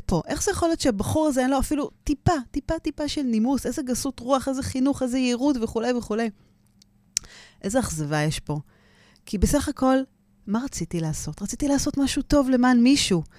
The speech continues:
וחטפתי סטירה. וכמה לנו זה קורה,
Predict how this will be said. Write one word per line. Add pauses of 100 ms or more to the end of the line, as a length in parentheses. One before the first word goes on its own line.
(120)
וחטפתי
סטירה. (560)
וכמה
לנו
זה
קורה,